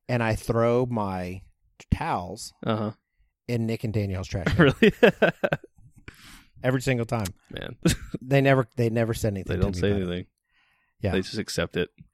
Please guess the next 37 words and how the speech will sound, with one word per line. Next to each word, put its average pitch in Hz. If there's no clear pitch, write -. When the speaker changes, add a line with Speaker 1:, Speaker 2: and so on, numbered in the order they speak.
Speaker 1:
Yeah. 73
Okay, 123
so -
let's 151
get 165
back -
into 104
the 98
digital 101
versus 90
analog. 85
Speaker 2:
Mm-hmm. 110
Speaker 1:
Okay, 107
we 104
both 110
acknowledge 98
that 92
we're 113
not 110
really 101
the 95
right 87
people 90
to 87
talk 90
about 82
the 92
digital 80
side 78
of -
it. 58
Speaker 2:
Yeah. 101
Or, 113
like, 110
speci-, -
be 139
very, 117